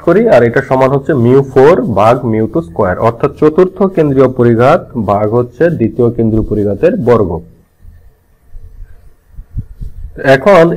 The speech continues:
এই মানটি বিটা টু সমান যদি থ্রি হয়, অর্থাৎ আমরা চতুর্থ কেন্দ্রীয় পরিঘাত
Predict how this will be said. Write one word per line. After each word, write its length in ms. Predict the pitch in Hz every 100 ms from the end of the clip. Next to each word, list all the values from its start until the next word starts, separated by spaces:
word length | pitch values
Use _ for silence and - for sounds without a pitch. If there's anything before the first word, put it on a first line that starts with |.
| 170
এই 80 | 156 156 143
মানটি 320 | 151 170 175 113
বিটা 220 | 131 135 180
টু 60 | 190 185
সমান 200 | 170 156 139
যদি 140 | 135 135
থ্রি 180 | - 151 170
হয়, 260 | 123 107 156 330 - - _ -
অর্থাৎ 300 | 120 - 139 131
আমরা 140 | 123 123
চতুর্থ 300 | 151 185 175 185 180
কেন্দ্রীয় 320 | 165 151 135
পরিঘাত 360 | 127 120 123 165